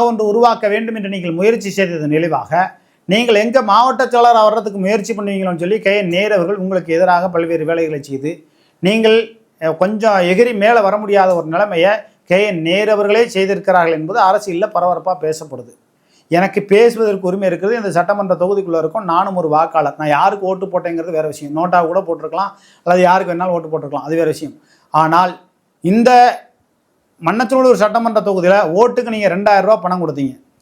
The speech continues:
ரெண்டாயிரம் ரூபா நீங்க கொடுத்துருக்க வேண்டிய அவசியமே இல்லை. ஏன்னு கேட்டீங்கன்னா,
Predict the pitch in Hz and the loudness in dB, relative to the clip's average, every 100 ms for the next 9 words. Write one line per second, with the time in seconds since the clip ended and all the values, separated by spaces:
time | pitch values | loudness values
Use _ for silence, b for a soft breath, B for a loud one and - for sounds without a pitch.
0 | _ _ - 185 233 247 254 247 254 233 | _ _ -2 2 4 4 4 4 2 0
1 | 208 214 233 240 226 214 202 165 202 202 | -2 0 2 2 2 2 4 2 0 -2
2 | 233 226 165 160 165 170 165 165 185 202 | -2 0 -2 2 2 2 -4 -2 -2 0
3 | 170 147 147 | -2 -2 0